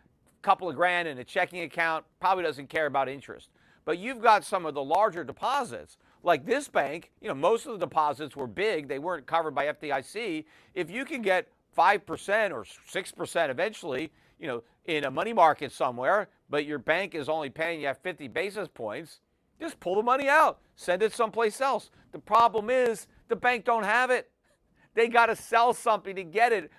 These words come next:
but what they're selling isn't worth what they owe you. We have so many U S banks that are completely insolvent right now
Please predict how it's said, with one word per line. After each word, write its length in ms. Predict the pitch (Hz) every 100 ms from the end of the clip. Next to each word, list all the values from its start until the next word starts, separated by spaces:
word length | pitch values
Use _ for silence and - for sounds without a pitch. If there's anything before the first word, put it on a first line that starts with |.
| _
but 180 | - 202
what 180 | 196 220
they're 140 | 208
selling 640 | 185 - 233 262 233 196 175 _
isn't 340 | 208 185 208
worth 460 | 156 233 226 202 170 _ _
what 240 | 190 196
they 180 | 196 190
owe 220 | - 208
you. 300 | 208 175 123 - _ - _
We 160 | 180 196
have 200 | 180 147
so 440 | - 214 208 247
many 380 | 240 220 208 190 -
U 240 | 151 190
S 140 | 175 127
banks 540 | 110 170 123 107 - _
that 160 | 151 165
are 120 | 160
completely 580 | 160 160 - 226 220 208
insolvent 640 | 185 - 185 196 175 175
right 240 | 160 175 151
now 320 | 175 117